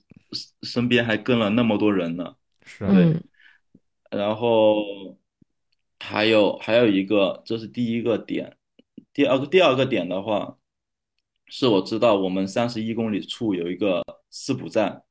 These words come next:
Speaker 1: 是我们德国跑团的四补站。
Speaker 2: 嗯。
Speaker 1: 对。
Speaker 3: 啊。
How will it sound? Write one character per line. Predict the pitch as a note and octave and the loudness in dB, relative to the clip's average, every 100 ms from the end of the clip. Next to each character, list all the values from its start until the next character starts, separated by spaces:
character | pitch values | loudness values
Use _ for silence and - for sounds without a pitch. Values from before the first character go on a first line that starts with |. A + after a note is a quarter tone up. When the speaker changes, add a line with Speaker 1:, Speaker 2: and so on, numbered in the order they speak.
| _ | _
Speaker 1:
是 | - B2+ | -4 -2
我 | G2+ | 0
们 | F#2+ F#2+ F#2 F#2+ | 0 0 -2 -2
德 | F#2 | -4
国 | G#2 G#2 F#2+ F#2+ - - | -2 0 2 0 -4 -10
跑 | - | -10
团 | - - D2+ | -8 -8 -6
的 | G2 F2+ | -4 -4
四 | - G2+ | -6 -12
补 | G#2 | -12
站。 | - F#2 - _ | -10 -10 -12 _
Speaker 2:
嗯。 | - A2+ F#2+ | -4 -4 -2
Speaker 1:
对。 | F#2 | -6
Speaker 3:
啊。 | - G3 G3 F3+ D#3+ | -2 -2 0 -2 -4